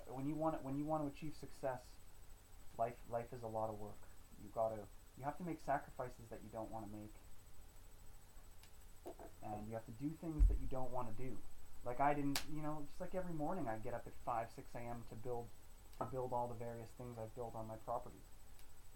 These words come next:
I, uh, I didn't wanna do that. But, ah, well, I did. <laughs> You convince yourself and that's where it comes back to the whole mind thing again. You have to convince yourself that you wanna do it because you focus, once you start achieving goals, you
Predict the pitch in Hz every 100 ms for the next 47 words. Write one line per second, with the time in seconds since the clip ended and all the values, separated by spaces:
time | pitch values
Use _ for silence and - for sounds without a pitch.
0 | - - 117 117 117 113 - 120 139 135
1 | 120 113 104 104 110 135 - - - -
2 | - - - - 139 127 - - - -
3 | 151 165 139 - - - - - - -
4 | - - - - - - - - - -
5 | 175 - 190 196 226 202 175 165 151 -
6 | - - - 165 180 190 180 165 165 143
7 | 143 139 - 131 123 127 117 117 117 117
8 | 110 101 104 107 104 117 151 - - 117
9 | 123 - 110 113 104 - 107 110 107 101
10 | 104 110 143 - 208 185 190 - 165 165
11 | 160 - - - - - - - - 254
12 | - - 277 240 - 233 214 185 226 180